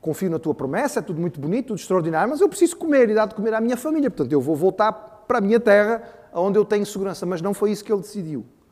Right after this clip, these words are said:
E isto é importante. Isto é importante. Segunda coisa, o texto nos diz que ele des-, desceu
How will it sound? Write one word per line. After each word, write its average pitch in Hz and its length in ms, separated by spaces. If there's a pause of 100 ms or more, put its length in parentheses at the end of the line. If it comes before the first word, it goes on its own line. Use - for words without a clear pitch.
(400)
E - 80
isto 156 140
é 214 40
importante. 208 540 (640)
Isto - 140
é 180 60
importante. 165 500 (800)
Segunda 285 400
coisa, 147 400 (440)
o 190 100
texto 294 320
nos 196 160
diz 220 260
que 214 160
ele 220 200 (340)
des-, 151 500
desceu 214 880